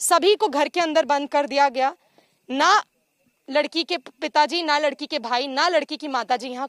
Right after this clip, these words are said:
कोई भी, कोई भी नहीं थी। पुलिस इस बॉडी को यहाँ लाई और यहाँ जबरदस्ती, जबरन इस बॉडी को जला दिया गया, फैमिली की परमिशन के बिना, फैमिली प्रेजेंस के बिना।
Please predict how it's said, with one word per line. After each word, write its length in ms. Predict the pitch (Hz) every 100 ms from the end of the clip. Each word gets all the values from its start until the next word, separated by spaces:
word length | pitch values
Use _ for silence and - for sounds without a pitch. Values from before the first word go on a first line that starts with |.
| -
कोई 260 | 381 466 427
भी, 160 | 311
कोई 280 | 208 359 370
भी 120 | 349
नहीं 220 | 330 302
थी। 180 | - 370 - _ _ -
पुलिस 340 | 320 381 - -
इस 120 | 285
बॉडी 260 | 262 247 285
को 100 | 302
यहाँ 240 | 277 277
लाई 180 | 262 339 -
और 120 | 240
यहाँ 300 | 233 226 320 _ _ -
जबरदस्ती, 800 | 170 302 330 370 277 254 - 269
जबरन 500 | 214 233 220 254 277 -
इस 140 | 254
बॉडी 260 | 208 214 220
को 160 | 302
जला 440 | 233 180 226 220 226
दिया 240 | 196 190
गया, 180 | 160 165 _ _ _ -
फैमिली 320 | 294 269 285
की 100 | 302
परमिशन 540 | - 277 262 277 330 294
के 100 | 294
बिना, 280 | 262 254 359
फैमिली 420 | 294 233 233 294
प्रेजेंस 480 | - 240 226 254 -
के 140 | 269
बिना। 280 | 214 214